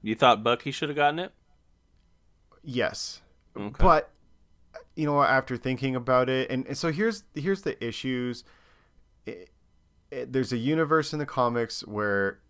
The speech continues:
Speaker 2: Cap dies and Bucky p-, takes up the mantle.
Speaker 1: Sure.
Speaker 2: And then eventually Sam does get the shield. So
Speaker 1: Yeah.
Speaker 2: it's not this completely ridiculous thing.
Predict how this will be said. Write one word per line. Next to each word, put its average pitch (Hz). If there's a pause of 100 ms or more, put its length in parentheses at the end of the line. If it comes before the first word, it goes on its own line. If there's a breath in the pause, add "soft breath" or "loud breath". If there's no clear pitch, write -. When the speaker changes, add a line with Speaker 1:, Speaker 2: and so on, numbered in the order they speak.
Speaker 2:
Cap 104
dies 92
and 92
Bucky 92
p-, -
takes -
up 95
the 95
mantle. 95
Speaker 1:
Sure. -
Speaker 2:
And 120
then 170
eventually 131
Sam 107
does 92
get 90
the 85
shield. -
So 117
Speaker 1:
Yeah. 117
Speaker 2:
it's 147
not 147
this 131
completely 120
ridiculous 98
thing. -